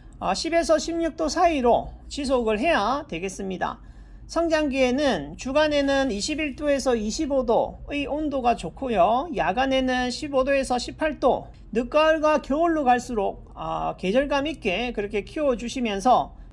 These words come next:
조금 더 낮은 십 도에서 십육 도의 온도에 노출되는 것이 필요합니다. 추위에 약해서 오 도 이하의 온도에는 냉해를 입을 수 있고요.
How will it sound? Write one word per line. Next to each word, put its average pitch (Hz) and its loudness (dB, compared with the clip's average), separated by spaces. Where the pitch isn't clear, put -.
조금 294 4
더 285 6
낮은 262 0
십 262 -8
도에서 269 2
십육 320 -4
도의 302 -2
온도에 277 0
노출되는 262 -4
것이 254 -6
필요합니다. 180 -4
추위에 339 2
약해서 233 0
오 202 4
도 320 0
이하의 302 0
온도에는 262 0
냉해를 254 -2
입을 240 -6
수 240 -8
있고요. 185 -6